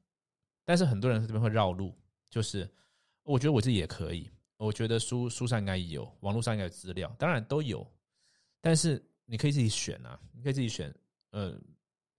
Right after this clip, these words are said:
三个月、六个月时间快速上手，还是三年、五年、十年走很多弯路，而且说不定不一定走得到。我一定选前者，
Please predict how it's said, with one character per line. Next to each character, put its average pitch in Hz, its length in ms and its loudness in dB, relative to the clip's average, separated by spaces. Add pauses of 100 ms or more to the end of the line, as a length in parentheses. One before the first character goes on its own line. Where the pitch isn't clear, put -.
三 139 260 2
个 123 80 2
月、 120 240 4
六 123 140 4
个 107 100 0
月 107 140 4
时 92 160 -2
间 98 260 0 (440)
快 147 200 4
速 120 100 2
上 107 240 2
手， - 240 -8 (840)
还 110 260 0
是 107 420 -2 (220)
三 120 240 0
年、 107 160 0
五 92 80 -4
年、 87 140 -4
十 - 180 -2
年 92 240 -4
走 95 140 -2
很 92 80 0
多 92 100 0
弯 92 240 -2
路， 92 180 -6 (140)
而 110 80 -2
且 104 180 0
说 - 180 -4
不 107 40 0
定 104 100 -2
不 101 160 -8
一 101 40 -4
定 90 120 -10
走 - 200 -12
得 - 100 -10
到。 - 320 -2 (840)
我 107 120 0
一 113 40 2
定 131 60 2
选 107 140 0
前 90 260 -4
者， 92 240 -8